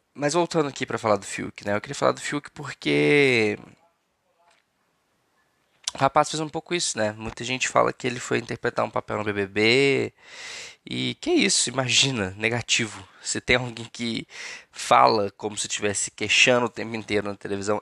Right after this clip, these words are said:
Essa pessoa, ela, ele é o Fiuk, né? Longe, isso, isso não pode ser um papel. Não é possível que ele tá ali interpretando o papel no Big Brother.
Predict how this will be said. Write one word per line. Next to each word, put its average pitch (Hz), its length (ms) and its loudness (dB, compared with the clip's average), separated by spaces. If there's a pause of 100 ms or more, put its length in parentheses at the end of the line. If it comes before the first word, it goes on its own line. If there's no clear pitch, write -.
Essa 104 200 2
pessoa, 107 300 2
ela, 107 220 2
ele 107 260 0
é 113 80 8
o 117 100 4
Fiuk, - 460 -14 (160)
né? - 100 -10 (420)
Longe, 160 500 2
isso, - 320 0
isso - 140 4
não - 100 -4
pode - 260 2
ser - 60 -4
um 113 40 -4
papel. 101 460 -2
Não 104 80 -4
é 95 60 0
possível 135 640 2 (600)
que 113 100 -2
ele 117 160 2
tá 104 220 4
ali 104 220 -2
interpretando 110 800 -2
o - 20 -10
papel 107 240 -6
no 104 60 -8
Big 127 160 -12
Brother. 101 460 -4